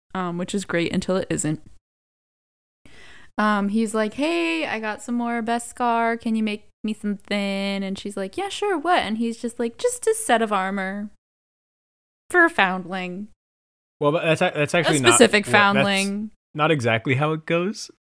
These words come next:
Speaker 2: I mean, that, and it, it, it ends there, but it's more like he talks about the spear, and she's like, "You can't have a man, like, a Beskar weapon. Beskar is the only thing that can pierce Beskar.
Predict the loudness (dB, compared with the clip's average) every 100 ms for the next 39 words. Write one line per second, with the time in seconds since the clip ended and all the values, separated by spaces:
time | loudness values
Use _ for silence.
0 | -4 2 4 4 4 4 6 4 2 0
1 | -2 0 0 2 2 2 2 0 -2 -6
2 | -6 -6 -2 0 2 0 -2 -6 -4 -4
3 | -4 _ _ -4 -2 0 0 0 -2 -6
4 | -2 0 0 -6 _ _ _ -10 -6 -2
5 | -2 -4 -8 -2 -2 -2 -2 -2 -2 -8
6 | -16 -8 -4 -4 -4 -6 -6 -4 -4 -4
7 | -4 -4 -2 2 2 2 -4 -6 -8 -16
8 | -20 _ _ _ -4 -4 0 0 2 -2
9 | -2 -2 0 0 -4 -4 -6 -4 -4 -2
10 | -2 -2 -4 -8 -10